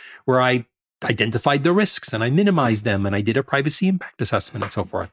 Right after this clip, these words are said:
And so bi-, the more sophisticated businesses are saying, "I need a business outcome." The business outcome is, I can use the data for research.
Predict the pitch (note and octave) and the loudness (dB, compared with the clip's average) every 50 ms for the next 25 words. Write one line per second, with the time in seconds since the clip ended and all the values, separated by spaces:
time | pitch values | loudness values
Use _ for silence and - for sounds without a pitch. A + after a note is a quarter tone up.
0 | - - C3 C3 - F3+ D#3+ D#3 - _ _ _ _ _ _ - G#3+ F#3 D#3+ C3+ | -6 -4 -2 0 2 2 0 0 -2 _ _ _ _ _ _ -4 -2 -2 -2 0
1 | E3 D#3+ D#3 G#3 A#3 A3+ - - D#3 - - - - - - E3+ C#3 A#2+ A2 A#2+ | 0 2 2 2 2 0 0 -2 -4 -6 -10 -12 -8 -4 -2 -2 0 0 0 0
2 | G#2+ A#2+ A2+ - - - A#2 G#2+ A2+ G#2+ - C3 A2+ A2 A2 A2 A2 - _ _ | 0 0 -2 -2 -4 -6 -4 -4 -4 -2 0 0 0 2 2 0 0 -2 _ _
3 | _ _ _ - D#3 E3+ F3 G#3+ A3+ G#3+ G3 D3 C#3 D#3 D3 D3+ D#3+ C3+ - - | _ _ _ -2 0 2 2 2 2 2 0 0 0 0 2 0 0 0 -2 -4
4 | - - E3 F#3+ - - - G2 F2+ F2+ F2 - _ - B2+ G#2+ B2 C3+ D3 C#3+ | -2 -2 -2 -2 -4 -6 -8 -8 -8 -10 -14 -14 _ -6 -4 -4 -2 -2 -2 0
5 | - D#3 C#3 B2+ - - B2+ A2+ G#2 G#2+ C3 D#3 - - _ _ _ _ _ _ | 0 0 0 0 0 0 0 2 2 2 0 -2 -4 -10 _ _ _ _ _ _
6 | _ _ _ - - C3+ B2+ - D#3+ C#3 B2+ B2 A#2+ A2+ C3+ B2 B2 A#2+ B2+ A#2+ | _ _ _ 0 0 0 2 2 2 2 4 2 2 2 2 2 2 2 0 0
7 | - D3+ A2+ F#2 - - - - - - - | 0 -2 -2 -2 -4 -6 -8 -10 -12 -12 -12